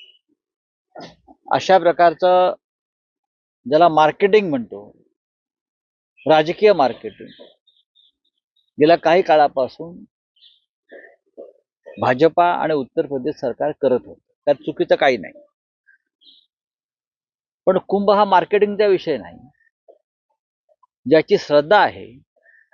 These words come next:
आस्था आहे, ते वर्षानुवर्ष कुंभला जातात.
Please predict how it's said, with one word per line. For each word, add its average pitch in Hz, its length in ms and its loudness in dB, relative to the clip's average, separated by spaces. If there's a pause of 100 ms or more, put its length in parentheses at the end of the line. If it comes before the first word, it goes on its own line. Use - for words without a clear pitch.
(460)
आस्था 180 360 0
आहे, 95 200 -4 (1200)
ते 190 80 6
वर्षानुवर्ष 175 680 0 (1800)
कुंभला 160 400 2
जातात. 143 340 -2